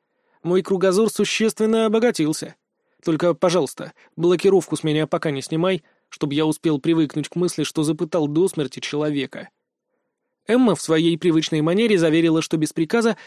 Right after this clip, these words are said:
ничего такого делать не будет, а заодно добавила, что методичек наподобие той,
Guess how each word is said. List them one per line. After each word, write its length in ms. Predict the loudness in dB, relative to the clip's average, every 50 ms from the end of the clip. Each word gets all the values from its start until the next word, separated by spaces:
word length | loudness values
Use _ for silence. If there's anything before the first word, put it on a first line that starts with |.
| -20 _ -4
ничего 340 | -2 -2 0 2 2 2 2
такого 320 | 2 0 2 2 2 4
делать 320 | 4 4 4 4 2 2 0
не 100 | 0 0
будет, 420 | 0 -2 -4 -6 -10 -14 -20 -20 _ _ _ _ _
а 100 | -2 0
заодно 400 | 2 2 2 4 4 2 2 4
добавила, 460 | 4 4 4 4 2 2 2 2 0
что 160 | 0 -2 -2 -2
методичек 560 | 0 0 0 -2 -2 -2 -4 -6 -6 -6 -6
наподобие 500 | -4 -2 -2 -2 0 0 0 0 0 0
той, 340 | 0 0 -2 -2 -4 -8